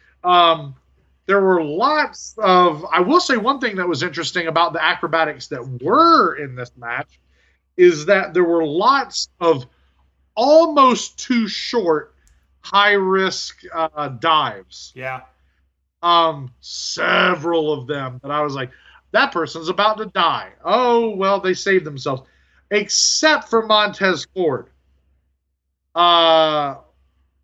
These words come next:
Speaker 1: that dude is a high flyer,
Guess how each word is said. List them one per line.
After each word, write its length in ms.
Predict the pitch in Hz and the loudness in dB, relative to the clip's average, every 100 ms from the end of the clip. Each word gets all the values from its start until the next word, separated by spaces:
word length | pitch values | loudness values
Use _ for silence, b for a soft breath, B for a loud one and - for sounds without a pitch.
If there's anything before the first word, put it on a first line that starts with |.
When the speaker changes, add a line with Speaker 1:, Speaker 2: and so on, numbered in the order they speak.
| _ _ _ _ _ _ _ - | _ _ _ _ _ _ _ -2
Speaker 1:
that 180 | 202 | -2
dude 240 | 277 330 226 | 2 2 2
is 200 | 190 156 | 0 -2
a 100 | 160 | -4
high 320 | - 185 190 | 0 0 0
flyer, 840 | 190 190 185 185 180 170 151 139 | -4 -6 -2 0 2 0 -2 -6